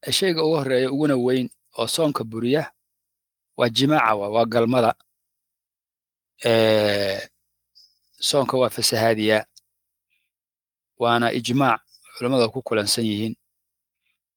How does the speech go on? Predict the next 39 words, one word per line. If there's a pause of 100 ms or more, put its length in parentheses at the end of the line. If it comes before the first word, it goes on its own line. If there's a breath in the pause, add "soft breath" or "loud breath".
(240)
Adilada
tasniinaya
waxaa
ka
mid
ah
xadiis
saxiixayn
ku
sugan,
saxaabiga
Abu
Hurayra
radiyallahu
anhu
wuxuu
wariyey, (1200)
"جاء
أعرابي
إلى
رسول
الله
صلى
الله
عليه
وسلم
فقال:
'هلكت.'" (920)
Nin
reer
miyaa
u
yimid
rasuulka
calayhi
salaatu
wasalaam
oo
yidhi,